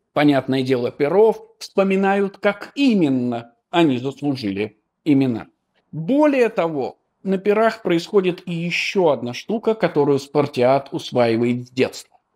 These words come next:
Ма-, маленький Спартиат тоже занимается только войной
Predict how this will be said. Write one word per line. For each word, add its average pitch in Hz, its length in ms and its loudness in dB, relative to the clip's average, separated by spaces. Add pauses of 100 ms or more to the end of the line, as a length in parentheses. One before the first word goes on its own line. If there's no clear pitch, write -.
(400)
Ма-, 254 340 0
маленький 226 480 0
Спартиат 269 720 -2
тоже 240 340 2
занимается 170 680 0
только 165 380 2
войной 156 600 2